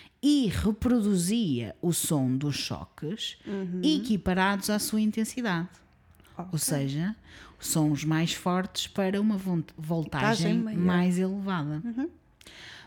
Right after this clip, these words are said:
Speaker 1: Para além disso, a sua reação,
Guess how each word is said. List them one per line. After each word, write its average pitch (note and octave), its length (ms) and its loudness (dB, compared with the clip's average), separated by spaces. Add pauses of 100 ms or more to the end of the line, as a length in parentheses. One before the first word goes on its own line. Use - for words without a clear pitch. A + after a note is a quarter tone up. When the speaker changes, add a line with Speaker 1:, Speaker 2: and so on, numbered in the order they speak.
Speaker 1:
Para C4 240 4
além F#3 240 4
disso, D#3 440 -4
a F#3 80 4
sua A3+ 340 2
reação, F3 760 0